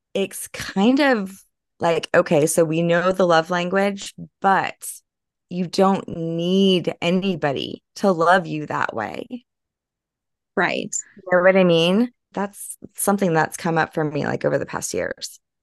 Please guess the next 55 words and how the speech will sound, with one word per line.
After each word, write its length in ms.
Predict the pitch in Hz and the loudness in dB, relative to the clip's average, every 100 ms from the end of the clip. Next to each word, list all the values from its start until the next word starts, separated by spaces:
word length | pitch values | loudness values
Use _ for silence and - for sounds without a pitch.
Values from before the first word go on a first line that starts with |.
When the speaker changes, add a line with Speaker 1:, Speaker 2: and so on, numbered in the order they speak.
| _ _ | _ _
Speaker 2:
Yeah, 160 | 185 185 | -2 0
that's 200 | 170 170 | 0 0
interesting. 540 | 175 175 170 170 151 160 | -2 -2 -4 -2 -4 0
I 80 | 196 | 0
have 220 | 190 185 | 2 0
done 120 | 170 | 0
that 120 | 151 | -2
test. 280 | 156 170 170 | -2 -4 -4
And, 60 | 160 | -4
like, 180 | 156 - | -4 -2
for 120 | 160 | 0
me, 260 | 175 240 - - - - | 2 2 0 -16 -20 -20
<laughs> 380 | - - - - | -18 -14 -14 -4
my 140 | 190 | -2
top 280 | 185 180 165 | 0 -2 -2
ones 280 | 165 170 170 | -2 -4 -4
were 460 | 160 - - - 185 - | -2 -2 -2 -4 -6 -6
acts 320 | 151 - - | -6 -6 -4
of 280 | - 156 - - _ _ _ | -2 -4 -8 -20 _ _ _
service, 640 | - - 185 175 160 170 - | -6 2 4 4 2 0 -6
I 100 | - | -6
think 200 | 175 165 | -4 -4
was 160 | 165 165 | -2 -2
one. 220 | 165 151 | -2 -4
And 120 | 151 | -2
then, 180 | - 69 | -2 -2
like, 200 | - - _ _ _ - | -4 -8 _ _ _ -8
physical 300 | 185 175 160 | -4 -2 -2
touch 240 | 160 139 156 | -2 -4 -4
or 40 | |
something 280 | 160 151 147 | -6 -4 -4
like 160 | 147 | -4
that 140 | - 160 | -4 -2
might 140 | 165 | -2
have 80 | 165 | -2
been 100 | 170 | -2
the 60 | 170 | -4
second 340 | 165 165 156 | -4 -4 -4
one, 160 | 131 - | -4 -4
but 280 | 165 - - | -4 -4 -4
just 200 | 262 208 | -2 0
leads 200 | 226 - | 0 0
to 120 | 254 | 0
these, 300 | 240 220 190 | 0 0 0
like, 180 | 180 - | -2 -2
expectations 760 | 190 - 185 - 175 190 180 | -6 -4 -8 -6 -8 -6 -6
of 80 | 170 | -6
my 160 | 156 | -6
partner 400 | 156 165 147 160 | -4 -4 -2 -2
that's 260 | 156 156 - | -4 -6 -6
not 260 | 160 - - | -8 -8 -2
fair 240 | 151 151 | 0 2
Speaker 1:
Yeah. 160 | 170 285 | 4 2
Speaker 2:
to 100 | 196 | 2
him 140 | 190 | -2